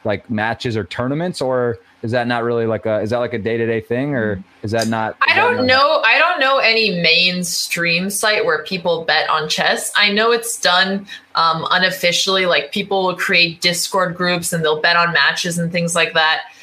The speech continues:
Speaker 2: And
Speaker 1: Right.
Speaker 2: at least in my friend group, people really like betting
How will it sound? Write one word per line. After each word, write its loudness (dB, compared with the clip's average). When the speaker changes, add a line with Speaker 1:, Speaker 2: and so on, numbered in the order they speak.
Speaker 2:
And 2
Speaker 1:
Right. 4
Speaker 2:
at 2
least 0
in 0
my 4
friend -2
group, -4
people -2
really 2
like 0
betting 0